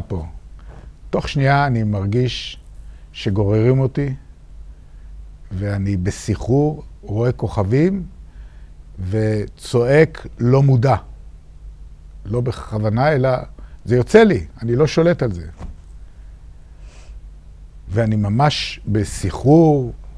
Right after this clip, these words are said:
אמיתי, כוכבים וצעק-, ואני שומע ברקע שני אלה שמרביצים לי עם השוט על הרגליים,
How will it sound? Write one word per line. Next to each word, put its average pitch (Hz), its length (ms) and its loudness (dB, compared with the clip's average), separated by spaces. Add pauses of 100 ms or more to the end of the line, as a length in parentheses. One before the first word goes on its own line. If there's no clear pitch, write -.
(760)
אמיתי, 107 500 2 (600)
כוכבים 107 720 -4
וצעק-, 90 420 -10 (840)
ואני 110 200 -2
שומע 147 440 -2
ברקע 170 640 -4 (1200)
שני - 240 -2
אלה 147 200 4
שמרביצים 127 600 2
לי 131 100 4
עם 120 120 2
השוט 131 340 -2
על 117 120 2
הרגליים, 120 960 -2